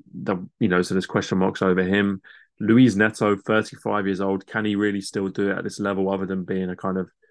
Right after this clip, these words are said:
leader in the dressing room? Has he got what it takes on the pitch? And then Mateus Reis, the left wing back slash left centre back, who sometimes on, in form can look excellent, sometimes he can look poor.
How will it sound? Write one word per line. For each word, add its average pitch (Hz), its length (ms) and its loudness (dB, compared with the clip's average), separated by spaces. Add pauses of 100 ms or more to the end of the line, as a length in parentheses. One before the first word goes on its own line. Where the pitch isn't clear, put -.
(140)
leader 104 340 4
in 98 100 4
the 101 100 2
dressing 101 340 -2
room? 98 160 0
Has 92 160 -2
he 95 80 0
got 101 100 2
what 95 120 0
it - 80 -6
takes 98 300 -6
on 101 160 0
the 95 80 -2
pitch? - 500 -2 (480)
And 95 80 -6
then 90 100 0
Mateus 98 480 0
Reis, 101 380 0
the - 120 -8
left 98 280 -2
wing 101 180 0
back 104 380 -2
slash - 560 -6
left 101 260 -4
centre 104 280 -2
back, 101 300 -2
who 95 300 -2 (380)
sometimes 104 640 0
on, 107 260 0 (160)
in 107 140 -2
form 107 380 6
can 98 160 -2
look 98 100 2
excellent, 104 480 -2
sometimes 101 480 -2
he 95 80 -4
can 98 160 -2
look - 180 -2
poor. 104 400 4